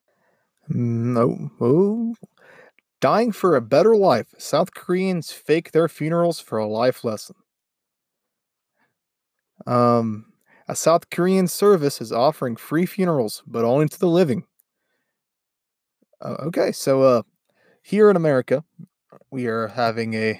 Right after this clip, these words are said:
impeachment process, which I see on the news about sixty thousand times a day. I get about fifty thousand push notifications to my phone every day, you know, our government's crumbling and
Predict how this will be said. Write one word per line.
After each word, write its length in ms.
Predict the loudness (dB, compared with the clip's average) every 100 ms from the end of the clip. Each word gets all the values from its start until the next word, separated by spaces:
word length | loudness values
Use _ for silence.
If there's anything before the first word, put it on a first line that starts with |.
| -10
impeachment 400 | -12 -8 -8 -6
process, 580 | 0 0 2 -2 -4 -4
which 240 | -8 -4 -4
I 120 | -6
see 260 | -4 -2
on 220 | 0 0 0
the 60 |
news 300 | -2 -2 -4
about 300 | -4 -4 -6 -8 _ _ _ _
sixty 300 | -10 -8 -4
thousand 360 | 2 2 2 -2
times 280 | -2 -2
a 40 | 0
day. 220 | 4 4
I 80 | 4
get 160 | -2
about 260 | -4 -6 -6
fifty 300 | -6 -6 -4
thousand 460 | 0 2 2 -2 -4
push 320 | -2 -2 -4
notifications 680 | -4 -4 -2 -4 -2 -8 -12
to 60 | -12
my 100 | -4
phone 280 | -2 0
every 200 | 0 0
day, 180 | 0 0 -2 _ _ _ _ _ -8
you 60 |
know, 180 | -4 -2
our 200 | -2 -4 -8 -20 -20 -14
government's 460 | -2 -2 -2 -6 -6
crumbling 600 | -2 -2 0 -2 -2 -4
and 180 | -8